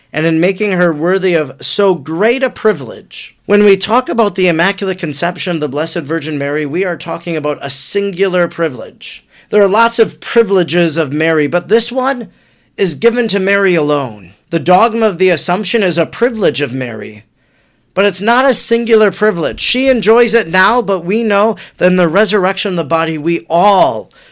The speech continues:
will enjoy that privilege that Mary, as a pilgrim on this earth, already has experienced, being raised body and soul into heaven. But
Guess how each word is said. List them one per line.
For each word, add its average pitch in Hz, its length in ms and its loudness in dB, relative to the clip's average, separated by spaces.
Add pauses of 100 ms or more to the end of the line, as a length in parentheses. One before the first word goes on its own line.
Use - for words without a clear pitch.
(180)
will 170 220 4
enjoy 156 540 0
that 190 180 0
privilege 156 520 -2
that 151 200 -2
Mary, 190 500 0
as 160 160 0
a 156 80 -2
pilgrim 202 480 -4
on 175 140 0
this 165 240 -4
earth, 175 260 0 (280)
already 180 500 4
has 180 220 0
experienced, 160 600 -4
being 160 240 -2
raised 156 360 -2
body 156 320 0
and 151 120 -4
soul 151 200 -4
into 143 180 -6
heaven. 127 320 -8 (540)
But 180 260 0